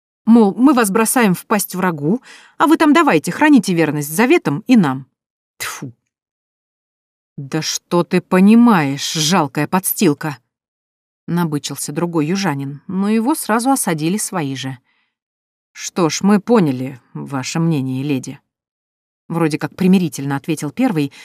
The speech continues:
только тон его явно говорил, что меня не просто исключили из списка возможных союзников, но и зачислили в смертельные враги.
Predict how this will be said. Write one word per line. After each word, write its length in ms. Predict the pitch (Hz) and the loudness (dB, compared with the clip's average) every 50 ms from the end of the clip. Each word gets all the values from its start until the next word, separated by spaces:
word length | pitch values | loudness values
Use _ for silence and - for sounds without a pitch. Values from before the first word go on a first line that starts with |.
| - - _ _ _ - | -20 -20 _ _ _ -4
только 260 | 233 226 220 - 226 | -2 -2 0 -2 -2
тон 220 | - 240 247 240 | 2 2 4 4
его 220 | 226 208 226 196 190 | 4 2 2 2 2
явно 320 | 180 190 180 165 180 175 | 0 0 0 0 0 0
говорил, 360 | 165 170 160 165 170 208 208 | 0 0 -2 -2 -2 -2 -4
что 200 | 190 - - 165 | -6 -6 -8 -6
меня 200 | 156 160 156 156 | -6 -4 -4 -4
не 120 | 151 151 151 | -4 -4 -6
просто 360 | - - 294 - - - 147 | -4 -4 -4 -4 -4 -6 -6
исключили 520 | 139 - - 170 175 - - 180 147 135 | -6 -6 -8 -8 -8 -6 -4 -6 -4 -4
из 120 | 143 151 - | -4 -6 -6
списка 340 | - - 151 - - - | -6 -6 -8 -8 -6 -6
возможных 520 | 147 151 156 156 156 143 139 143 151 170 - | -6 -6 -4 -4 -4 -6 -6 -6 -8 -8 -6
союзников, 680 | - 226 226 214 170 131 127 131 127 - 123 - - _ _ _ _ _ _ _ _ _ _ - | -6 -4 -4 -4 -4 -4 -6 -10 -10 -12 -14 -16 -16 _ _ _ _ _ _ _ _ _ _ -6
но 180 | 185 185 214 | -4 0 0
и 80 | 247 285 | 0 2
зачислили 640 | 277 302 285 - - 254 - - 254 262 240 247 | 2 0 -2 -2 -2 -6 -4 -2 -2 -2 -2 -2
в 80 | 233 - | -4 -4
смертельные 680 | - - 190 175 160 - - 185 170 165 165 170 165 156 | -2 -2 0 -2 -2 -4 -4 -2 -2 -2 -2 -2 -4 -4
враги. 420 | 151 151 143 139 139 139 131 120 | -4 -6 -6 -6 -6 -10 -10 -10